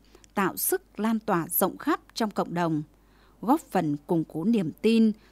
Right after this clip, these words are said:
sức bật mới, động viên các tập thể, cá nhân nỗ lực phấn đấu, hoàn thành tốt nhiệm vụ được giao, từng bước nâng cao hiệu quả công tác xây dựng Đảng, xây dựng chính quyền trong sạch, vững mạnh, tạo động lực quan trọng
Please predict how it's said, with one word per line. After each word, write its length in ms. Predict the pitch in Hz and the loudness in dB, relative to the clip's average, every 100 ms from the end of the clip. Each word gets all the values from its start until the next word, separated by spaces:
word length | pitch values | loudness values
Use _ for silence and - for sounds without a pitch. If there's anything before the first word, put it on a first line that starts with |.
| - | -4
sức 280 | - 392 220 | 0 2 2
bật 200 | 190 175 | 0 0
mới, 380 | 180 180 269 392 _ _ _ | 2 4 4 0 _ _ _
động 260 | 220 208 190 | 0 0 2
viên 260 | 269 285 | 4 4
các 180 | 381 440 | 2 0
tập 140 | - - | 0 0
thể, 200 | 202 151 | -2 -2
cá 200 | - 170 | -4 -4
nhân 400 | 175 240 262 254 - - | 0 6 6 6 2 -2
nỗ 200 | 208 233 | 0 2
lực 220 | 277 196 - - | 2 2 0 -8
phấn 200 | 156 175 | -4 0
đấu, 300 | 175 220 - _ _ _ | 0 0 -4 _ _ _
hoàn 260 | 202 170 143 | 0 0 0
thành 240 | 170 165 | -4 -4
tốt 280 | - 392 294 | -2 2 4
nhiệm 200 | 233 - | 2 2
vụ 160 | 170 | -4
được 180 | 175 160 | -6 -8
giao, 400 | - 208 208 220 - _ _ - _ _ - | -2 0 0 -2 -6 _ _ -20 _ _ 0
từng 240 | 196 165 | 2 0
bước 340 | 190 311 427 214 | 0 0 0 0
nâng 180 | 220 202 | 0 2
cao 240 | 214 214 | 0 2
hiệu 200 | 214 - | 2 0
quả 220 | - 175 147 | 0 0 0
công 160 | 247 233 | -2 -2
tác 240 | 311 392 | -4 -4
xây 180 | - 285 | 0 0
dựng 220 | 202 156 | 0 0
Đảng, 280 | 180 170 143 - - - - | 0 0 -2 -6 -20 -16 0
xây 240 | - 285 | 4 6
dựng 260 | 214 190 - | 6 2 0
chính 200 | 180 190 | -4 -2
quyền 400 | - 208 175 160 - _ | 2 4 4 0 -6 _
trong 200 | - 269 | 0 0
sạch, 280 | - 214 175 - _ | 0 0 0 -2 _
vững 220 | 214 147 226 | -4 0 2
mạnh, 220 | 185 160 - _ _ _ _ _ | 2 0 -6 _ _ _ _ _
tạo 160 | 202 185 | 0 2
động 240 | 196 190 | 0 -2
lực 220 | 190 185 - - | 0 0 -4 -2
quan 200 | 269 262 | 0 2
trọng 300 | 247 185 | 4 2